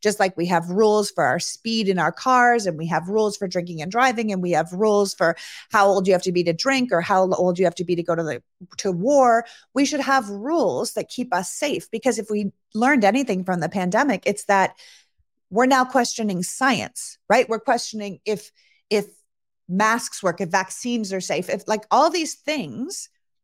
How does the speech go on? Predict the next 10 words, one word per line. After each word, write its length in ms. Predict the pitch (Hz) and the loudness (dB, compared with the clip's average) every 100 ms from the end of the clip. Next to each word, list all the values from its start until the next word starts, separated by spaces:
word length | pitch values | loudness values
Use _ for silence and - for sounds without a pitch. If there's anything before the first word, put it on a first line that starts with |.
| - | 0
that 180 | 226 - | 0 0
keep 220 | 277 233 | -8 -6
us 160 | 202 | -8
safe, 520 | - - 339 127 247 - _ - | -8 -8 -6 -6 -12 -20 _ -6
we 160 | 240 | 0
are 60 | 233 | 0
now 180 | 226 202 | 0 -2
questioning. 720 | - 285 269 - 180 80 180 | -2 -2 -2 -8 -14 -12 -8
We 100 | 202 | -4
question 500 | 226 233 - 233 | -2 -2 -2 -4